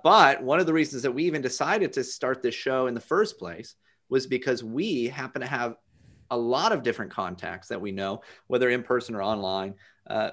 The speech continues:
who, like, they stepped onto the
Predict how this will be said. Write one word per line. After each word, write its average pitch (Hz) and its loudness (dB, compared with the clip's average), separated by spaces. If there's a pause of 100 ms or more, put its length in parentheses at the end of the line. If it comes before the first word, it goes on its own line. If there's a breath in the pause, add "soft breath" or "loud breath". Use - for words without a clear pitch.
(120)
who, 143 2 (500)
like, 120 -2
they 127 2
stepped - 0
onto 131 0 (640)
the 107 0